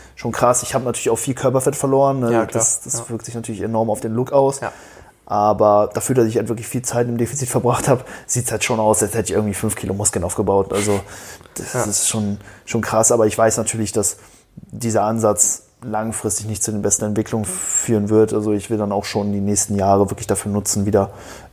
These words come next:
Speaker 1: ähm, ja, kontinuierlich eigentlich im Überschuss zu
Speaker 2: Ja,
Speaker 1: sein,
Speaker 2: definitiv,
Speaker 1: Muskeln
Speaker 2: ja.
Speaker 1: aufzubauen und
Speaker 2: Ja.
Speaker 1: jetzt,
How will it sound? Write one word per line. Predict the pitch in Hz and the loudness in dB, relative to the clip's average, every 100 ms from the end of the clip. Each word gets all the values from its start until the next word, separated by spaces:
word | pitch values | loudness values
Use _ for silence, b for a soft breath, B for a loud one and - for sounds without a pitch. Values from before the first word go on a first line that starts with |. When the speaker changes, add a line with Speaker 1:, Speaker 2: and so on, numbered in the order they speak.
| - | -2
Speaker 1:
ähm, | 101 98 95 - - - - | 0 2 0 -4 -20 -20 -14
ja, | 85 87 - _ | -10 -10 -12 _
kontinuierlich | - 98 104 95 101 101 | -4 -2 0 0 2 0
eigentlich | 98 101 - - - _ _ _ _ - - | -2 -4 -6 -14 -18 _ _ _ _ -20 -10
im | 101 | -4
Überschuss | 104 104 104 - | 0 0 -2 -2
zu | 127 | 2
Speaker 2:
Ja, | 104 | 4
Speaker 1:
sein, | 101 104 98 | 4 2 -2
Speaker 2:
definitiv, | 120 - 123 123 | -6 -6 -6 -4
Speaker 1:
Muskeln | 107 120 | -2 0
Speaker 2:
ja. | 104 | 2
Speaker 1:
aufzubauen | 104 113 107 101 101 | 0 0 2 2 2
und | 98 101 | 0 0
Speaker 2:
Ja. | |
Speaker 1:
jetzt, | 104 - - | -2 -2 -10